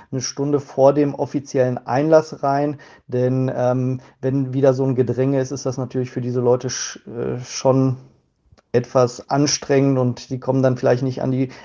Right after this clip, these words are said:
an die Tische dran und so haben sie die Möglichkeit, im Vorfeld sich die, die Sachen schon mal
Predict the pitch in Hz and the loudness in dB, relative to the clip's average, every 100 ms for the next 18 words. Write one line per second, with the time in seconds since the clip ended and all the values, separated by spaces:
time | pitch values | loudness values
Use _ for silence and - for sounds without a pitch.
0 | - 135 135 143 143 147 131 135 127 123 | -4 -2 0 -2 -2 0 2 2 2 0
1 | 131 135 135 127 127 131 131 135 - 127 | 2 2 2 0 2 0 0 -10 0 0
2 | 131 - - _ 143 135 131 - 123 139 | 0 -8 -20 _ -4 -4 -2 2 2 2
3 | 127 131 131 - 127 120 127 135 131 123 | -4 -4 -12 -14 -8 -4 -2 -2 -4 -2
4 | 120 | -2